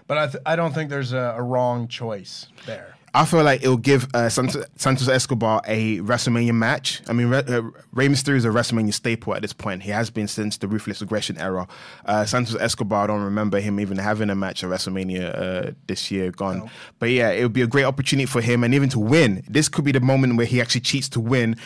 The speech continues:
Speaker 2: and then I could see it being like he, it, kinda like the way they done the Ricky Starks heel turn, where he was desperate, he won it, and then you start seeing the slow descent to him being cocky and arrogant again,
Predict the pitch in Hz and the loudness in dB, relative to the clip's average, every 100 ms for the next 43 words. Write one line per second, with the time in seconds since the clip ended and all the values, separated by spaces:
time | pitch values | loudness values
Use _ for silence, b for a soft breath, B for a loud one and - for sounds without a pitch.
0 | B B 120 120 120 - 135 139 170 170 | B B 0 2 2 0 0 0 -2 2
1 | 156 139 120 139 131 127 113 107 - B | 2 2 2 2 4 4 2 -2 -8 B
2 | B B - 123 120 117 113 - _ - | B B -4 0 2 4 2 -2 _ -8
3 | 139 135 - - 180 147 143 151 143 135 | -6 -6 -6 2 4 6 6 6 4 2
4 | 127 127 135 123 127 127 - 135 - 117 | 0 2 2 2 0 -2 2 2 2 -2
5 | 113 117 110 113 110 107 107 113 110 127 | 0 0 0 2 2 0 0 0 0 -2
6 | 123 - 123 117 113 120 117 107 110 110 | -4 -2 -2 0 0 0 0 -2 -2 0
7 | 110 - 107 113 107 - 107 107 - 104 | 0 -2 -2 -2 -2 -2 -4 -4 -6 -8
8 | - 107 104 107 101 110 104 101 101 104 | -6 -6 -4 -4 -6 -10 -6 -4 -4 -4
9 | 104 95 95 101 98 | -6 -6 -6 -6 -6